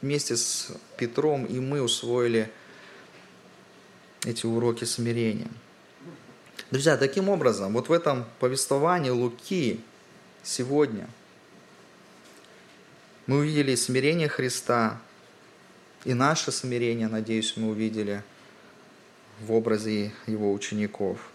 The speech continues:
И мы увидели, во-первых, что сама жизнь Христа была наполнена смиренным служением грешников.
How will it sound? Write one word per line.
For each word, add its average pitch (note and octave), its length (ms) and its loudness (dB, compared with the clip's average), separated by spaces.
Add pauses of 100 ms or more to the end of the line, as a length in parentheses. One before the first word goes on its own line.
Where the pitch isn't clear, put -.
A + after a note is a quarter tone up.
(640)
И C3 40 2
мы D3 100 6
увидели, E3+ 340 4
во-первых, C#3 480 6
что - 400 2
сама D#3+ 400 0
жизнь D3 340 0
Христа F#3 400 2
была D3 260 2
наполнена D#3+ 540 2
смиренным C#3+ 600 0
служением C#3 560 -2
грешников. C3 580 0